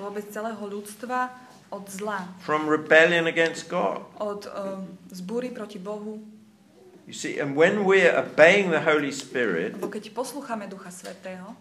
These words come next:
Speaker 2: when we're allowing the Holy Spirit to pray through us,
Speaker 1: keď mu dovolujeme, aby sa s-, skrze nás modlil,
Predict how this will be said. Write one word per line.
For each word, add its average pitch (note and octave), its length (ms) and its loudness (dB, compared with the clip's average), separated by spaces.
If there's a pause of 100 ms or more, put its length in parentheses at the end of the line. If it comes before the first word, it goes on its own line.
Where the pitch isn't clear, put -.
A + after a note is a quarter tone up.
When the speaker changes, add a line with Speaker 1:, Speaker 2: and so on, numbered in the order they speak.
(100)
Speaker 2:
when E3+ 160 4
we're F#3 160 4
allowing E3 560 4
the D#3 80 -2
Holy C#3 320 -4
Spirit B2+ 560 -4
to A2+ 80 -16
pray B2+ 320 -2
through A#2+ 400 0
us, - 320 -4
Speaker 1:
keď G3 240 -14
mu G3+ 80 -12
dovolujeme, A3+ 560 -6
aby G3 240 -8
sa G3 160 -10
s-, - 160 -16
skrze G3+ 400 -12
nás F#3 160 -12
modlil, F3 480 -12